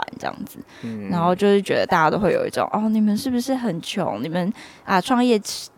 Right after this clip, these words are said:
Speaker 1: 初，嗯，大家都会说创业之初就是需要资金啦。”
Speaker 2: 对，而且我觉得还有一个重点应该是说，大家好像都会认为创业贷款这件事情是很正常、很合理的一件事吧。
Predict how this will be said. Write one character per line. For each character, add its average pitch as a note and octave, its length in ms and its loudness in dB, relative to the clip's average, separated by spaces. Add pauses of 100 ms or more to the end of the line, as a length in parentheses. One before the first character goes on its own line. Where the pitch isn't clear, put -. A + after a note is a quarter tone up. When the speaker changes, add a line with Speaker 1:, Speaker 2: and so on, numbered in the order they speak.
Speaker 1:
初， - 340 2
嗯， F3 380 -4 (140)
大 A3 100 2
家 G#3 140 6
都 G#3 80 2
会 G3+ 100 6
说 G3+ 160 0
创 G3 280 0
业 F#3+ 140 4
之 E3 200 -4
初 E3 220 -4
就 E3+ 120 -2
是 E3 80 0
需 - 140 -4
要 - 100 2
资 - 220 -10
金 - 160 -16
啦。” - 140 -6 (760)
Speaker 2:
对， G2+ 320 4
而 - 80 4
且 - 160 4
我 D3 120 10
觉 A2 180 2
得 A2+ 260 2
还 B2 140 0
有 C3 40 0
一 - 20 -2
个 A#2 100 0
重 B2+ 280 -4
点 G2 140 -6
应 G#2+ 100 -12
该 B2 200 -8
是 C3+ 160 -10
说， B2+ 520 0 (540)
大 E3 160 10
家 E3 140 6
好 C3 100 2
像 C#3+ 180 -6
都 C3+ 80 -2
会 C3 160 0
认 C3+ 200 -4
为 A2+ 120 -2
创 C3+ 320 -6
业 B2+ 200 -4
贷 B2+ 200 6
款 - 240 -4
这 A2 160 -2
件 A2+ 220 -6
事 A#2+ 180 -6
情 - 240 -10
是 - 440 -6
很 G2 200 -6
正 - 240 4
常、 G2 220 -2
很 F#2+ 140 -6
合 F2+ 240 -2
理 G#2 120 -4
的 - 140 -4
一 - 80 -8
件 - 240 -6
事 - 220 -4
吧。 - 260 -8